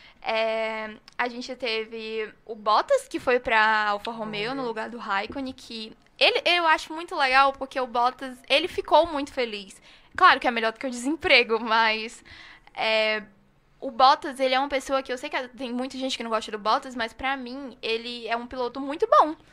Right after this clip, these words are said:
Speaker 1: Ele é um piloto que ele só é muito ofuscado pelo Hamilton, mas se ele tivesse a chance dele de brilhar, que eu acho que é o que vai acontecer agora na Alfa Romeo, ele seria impecável.
Speaker 2: Ele seria um bom companheiro de equipe pro Mick,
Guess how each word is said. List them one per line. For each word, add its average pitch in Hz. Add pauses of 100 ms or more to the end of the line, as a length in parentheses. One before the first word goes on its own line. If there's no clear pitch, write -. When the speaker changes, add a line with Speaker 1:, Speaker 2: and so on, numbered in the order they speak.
(300)
Speaker 1:
Ele 240
é 247
um 254
piloto 269
que 302
ele 277
só 311
é 269
muito 277
ofuscado 294
pelo 302
Hamilton, 240
mas 220
se -
ele 294
tivesse 277
a 262
chance 254
dele 220
de 220
brilhar, 233 (300)
que -
eu 415
acho 294
que -
é 285
o 277
que 285
vai 254
acontecer 254
agora 220
na 226
Alfa 214
Romeo, 226
ele 262
seria 262 (180)
impecável. 254
Speaker 2:
Ele 214
seria 233
um 233
bom 240
companheiro 220
de 202
equipe - (120)
pro 277
Mick, 214